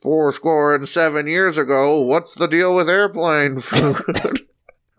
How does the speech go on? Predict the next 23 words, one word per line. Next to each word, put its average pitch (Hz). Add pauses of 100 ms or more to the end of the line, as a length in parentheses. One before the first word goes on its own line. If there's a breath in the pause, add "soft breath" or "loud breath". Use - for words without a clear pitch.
(2500 loud breath)
Uh, 107 (1700)
how? 143 (160)
What 117
kind 127
of 117
hat 160
does -
this -
clown -
have? - (1900)
That's 120
the 92
real 113
question. -
Maybe, 127 (800)
wh-, 143
what 151
do 147
you 135
say? 131
Six-foot 139
replica, 127
eleven, 117